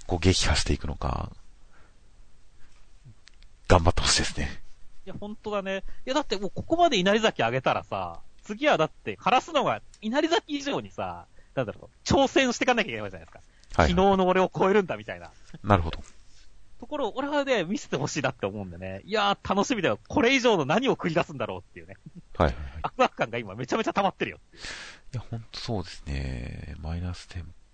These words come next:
Speaker 1: ポ。何か新技こっから目覚めても確かにおかしくはないですね。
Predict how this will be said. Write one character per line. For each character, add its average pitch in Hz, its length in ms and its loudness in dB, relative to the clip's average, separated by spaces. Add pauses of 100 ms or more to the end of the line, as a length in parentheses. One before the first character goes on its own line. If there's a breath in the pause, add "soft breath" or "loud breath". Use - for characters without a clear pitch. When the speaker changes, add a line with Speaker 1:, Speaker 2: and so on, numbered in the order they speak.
(140)
Speaker 1:
ポ。 - 220 -12 (100)
何 127 160 2
か 87 140 4
新 123 320 6
技 117 200 4
こ - 160 0
っ - 60 -16
か 117 80 0
ら 101 60 4
目 101 60 0
覚 101 160 4
め 71 60 -8
て 73 60 -8
も 67 60 -8
確 - 180 -2
か - 60 -6
に 71 80 -8
お - 100 -8
か - 80 0
し - 80 -2
く - 120 -10
は 62 60 -4
な 62 100 -4
い - 20 -8
で - 80 -10
す - 140 -16
ね。 82 140 -10